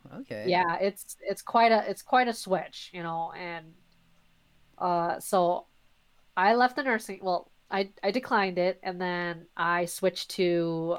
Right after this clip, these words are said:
Speaker 2: uh, like, software. And at first I was looking for a game development program, but they don't have that near where I live. And I didn't really wanna do online courses 'cause I like in person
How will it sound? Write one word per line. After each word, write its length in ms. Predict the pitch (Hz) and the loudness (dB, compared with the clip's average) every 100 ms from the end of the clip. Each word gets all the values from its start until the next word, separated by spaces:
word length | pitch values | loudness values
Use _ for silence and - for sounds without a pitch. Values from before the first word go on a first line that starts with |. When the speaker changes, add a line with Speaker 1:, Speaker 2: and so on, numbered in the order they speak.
| - | -4
Speaker 2:
uh, 540 | 175 165 160 156 151 165 _ _ _ _ _ _ _ _ _ _ _ _ | -4 -2 -2 -4 -6 -10 _ _ _ _ _ _ _ _ _ _ _ _
like, 240 | - - - _ _ _ _ - | -12 -12 -14 _ _ _ _ -4
software. 680 | - 190 190 175 160 175 - | 4 4 4 2 2 0 0
And 160 | 185 | 2
at 160 | 185 - | 2 4
first 260 | 247 294 | 4 6
I 80 | 226 | 6
was 140 | 202 190 | 4 4
looking 260 | 214 269 | 0 -2
for 260 | - 196 180 | 0 4 4
a 40 | |
game 360 | 165 170 180 185 | 2 -4 -6 -2
development 760 | 180 170 175 175 170 160 151 _ _ _ | 0 2 0 -2 -6 -10 -10 _ _ _
program, 880 | - 170 165 175 196 202 208 202 175 | -10 -4 0 0 0 0 -2 -4 -4
but 180 | 180 170 | -2 0
they 120 | 175 | 2
don't 180 | 175 175 | 0 -2
have 300 | 170 170 170 | -4 -2 0
that 180 | 170 165 | -2 -4
near 220 | 170 165 | -8 -6
where 140 | 160 | -4
I 160 | 156 165 | -2 -2
live. 360 | 170 196 202 202 _ _ _ _ _ _ _ _ - | 2 4 2 0 _ _ _ _ _ _ _ _ -8
And 220 | 180 175 | -4 0
I 140 | 175 | 0
didn't 240 | 180 180 - | 0 -2 -4
really 240 | 180 185 | -4 -4
wanna 260 | 175 170 175 | -2 -2 0
do 160 | 180 | 0
online 540 | 180 175 185 185 185 175 | 2 2 2 0 -2 0
courses 420 | 190 185 - 180 | 4 4 2 -2
'cause 160 | 180 | 0
I 80 | 175 | 0
like 380 | 165 165 - - - - - - _ - - | 2 0 -2 -14 -18 -18 -20 -20 _ -18 -8
in 160 | 180 175 | -8 -2
person 500 | 190 185 185 190 | 4 4 2 -8